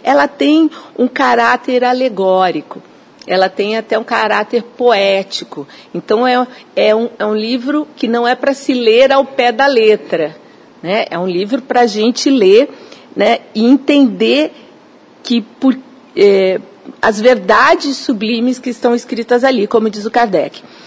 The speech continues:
Aí ele fala assim, "Olha só, então por que que não se ergueu o véu mais cedo?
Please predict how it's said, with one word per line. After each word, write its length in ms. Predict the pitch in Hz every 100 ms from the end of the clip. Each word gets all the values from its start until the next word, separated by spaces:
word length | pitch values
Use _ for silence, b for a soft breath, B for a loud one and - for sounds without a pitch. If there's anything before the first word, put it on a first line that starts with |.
| B B -
Aí 200 | 233 269
ele 160 | 311
fala 280 | 269 277 254
assim, 280 | 247 - 160
"Olha 200 | 185 226
só, 280 | - 165 143 - - -
então 220 | 480 523
por 160 | 539
que 160 | 523 587
que 220 | - 415
não 280 | 392 392 392
se 400 | 262 - 311 285
ergueu 540 | 240 262 226 254 269 247
o 80 | 220
véu 360 | 196 233 254
mais 320 | 233 247 262
cedo? 720 | - - 220 214 170 160 147